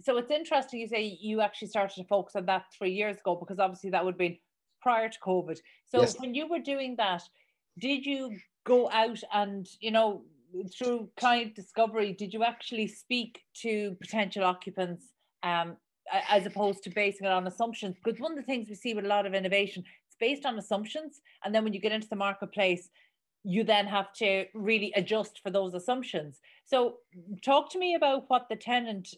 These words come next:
Speaker 1: um, experience, what you were envisaging three years ago.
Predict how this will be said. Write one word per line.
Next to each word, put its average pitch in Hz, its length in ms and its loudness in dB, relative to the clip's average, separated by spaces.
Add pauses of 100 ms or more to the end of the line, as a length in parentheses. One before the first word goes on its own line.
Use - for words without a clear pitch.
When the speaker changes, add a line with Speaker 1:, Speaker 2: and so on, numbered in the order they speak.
(280)
Speaker 1:
um, 196 300 4 (100)
experience, 208 720 -2
what 214 260 0
you 214 60 -4
were 196 140 0
envisaging 190 600 -4
three 196 240 -8
years 180 300 -2
ago. - 260 -10